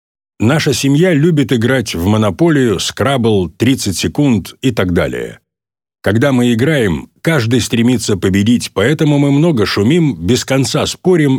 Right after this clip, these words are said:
и весь дом на несколько часов превращается в зону боевых действий. Однако потом игра оканчивается, мы убираем все принадлежности обратно в шкаф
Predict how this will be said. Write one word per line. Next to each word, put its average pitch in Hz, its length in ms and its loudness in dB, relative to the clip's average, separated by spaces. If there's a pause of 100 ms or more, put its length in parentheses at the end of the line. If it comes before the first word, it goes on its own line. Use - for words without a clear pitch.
и 123 80 0
весь 123 320 2
дом 147 320 2
на 120 60 2
несколько 123 560 0
часов 143 420 -2
превращается 147 800 0
в 87 80 -2
зону 107 340 0
боевых 87 500 0
действий. - 580 -6 (1200)
Однако 131 460 0
потом 147 420 2
игра 117 400 2
оканчивается, 123 960 0
мы 110 200 0
убираем 143 520 2
все 135 240 -2
принадлежности 110 840 -2
обратно 95 480 -2
в - 60 -6
шкаф - 420 -4